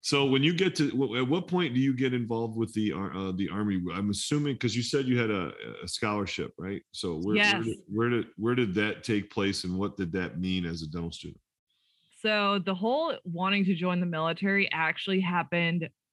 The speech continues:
Speaker 2: as I was graduating, uh, undergrad. I was looking at jobs, and I don't know if you know anything about how the job market was in oh seven.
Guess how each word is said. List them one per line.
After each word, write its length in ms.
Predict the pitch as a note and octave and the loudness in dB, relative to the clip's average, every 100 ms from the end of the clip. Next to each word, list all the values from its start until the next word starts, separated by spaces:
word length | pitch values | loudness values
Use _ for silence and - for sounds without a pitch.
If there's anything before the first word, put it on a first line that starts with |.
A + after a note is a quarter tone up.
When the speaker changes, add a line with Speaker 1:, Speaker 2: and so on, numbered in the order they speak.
| - | 0
Speaker 2:
as 240 | F#3 F3+ | 2 2
I 120 | F3+ | 2
was 240 | F3 F3 - | 4 2 0
graduating, 1120 | E3 D#3+ D#3 D3+ E3 E3 E3+ E3+ E3+ E3 E3 | -2 2 2 2 2 4 4 4 4 2 0
uh, 580 | D#3+ D#3 - D#3 D3 D3 | -4 -8 -4 0 2 2
undergrad. 560 | D#3 E3 E3+ G#3 A3+ A3+ - _ _ _ _ _ | 2 2 2 2 2 0 -6 _ _ _ _ _
I 160 | F3 F3+ | 0 4
was 240 | F3+ C#3+ | 2 2
looking 420 | F3+ F3+ G#3+ G#3 | 2 2 4 4
at 120 | F#3+ | 4
jobs, 560 | F3 F3 E3+ F3+ E3+ C#3+ | 2 2 4 4 2 -2
and 100 | F3 | -6
I 140 | E3 | -2
don't 140 | F3 G3+ | 0 2
know 80 | G3 | 2
if 120 | E3+ | 2
you 120 | F3+ | 2
know 160 | F3+ F3+ | 2 2
anything 640 | - E3+ F3+ F3+ F3+ F3+ | 2 2 2 2 2 2
about 260 | E3+ E3 E3 | 2 0 0
how 300 | E3 E3 F3 | 0 0 2
the 560 | E3+ E3+ E3 E3 D3+ - _ | 0 0 2 2 2 -2 _
job 300 | - D#3+ D#3+ | -4 0 0
market 340 | E3+ F3 F#3 | 2 0 2
was 240 | F3+ E3+ D#3+ | 2 0 0
in 140 | E3+ | -4
oh 160 | - D#3+ | -2 -4
seven. 720 | C#3+ D3 C#3+ D#3+ E3 F#3 G3 | -2 -2 2 4 4 4 0